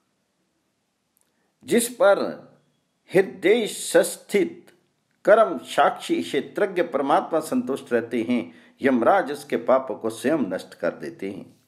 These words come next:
परंतु जिस पर अंतर्यामी संतुष्ट नहीं, यमराज स्वयं उसके पापों का दंड देते हैं। जो स्वयं अपनी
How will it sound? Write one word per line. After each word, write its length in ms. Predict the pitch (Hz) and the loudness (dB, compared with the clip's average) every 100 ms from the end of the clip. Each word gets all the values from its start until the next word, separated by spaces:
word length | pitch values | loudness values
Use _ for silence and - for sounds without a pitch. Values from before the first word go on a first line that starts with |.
| _ _ _ _ _ _ _ _ _ _ _ _ _ _ _ _ _ - | _ _ _ _ _ _ _ _ _ _ _ _ _ _ _ _ _ -2
परंतु 300 | 208 247 214 | 0 2 0
जिस 280 | - - - | 0 -4 4
पर 500 | 214 - - - _ _ 190 | 6 6 2 -12 _ _ -2
अंतर्यामी 600 | 233 240 214 220 208 170 | 0 0 2 2 2 -4
संतुष्ट 580 | - 139 - 233 - | -4 -4 -2 -2 -2
नहीं, 480 | 147 151 156 110 - 95 | -2 0 0 -4 -8 0
यमराज 560 | 156 143 117 202 202 | 2 2 4 4 2
स्वयं 300 | - - 220 | -2 -2 0
उसके 320 | 190 165 - | 0 -2 -2
पापों 400 | - 160 165 139 | 0 2 2 0
का 140 | 120 107 | -2 -2
दंड 520 | - - 156 123 87 | 0 0 0 0 -4
देते 340 | 85 82 120 | -6 -4 -2
हैं। 360 | 123 107 - - _ _ _ | -2 -4 -8 -16 _ _ _
जो 120 | - 165 | 2 2
स्वयं 340 | - 190 240 | 0 -2 0
अपनी 440 | 233 220 190 190 | 0 0 -2 -6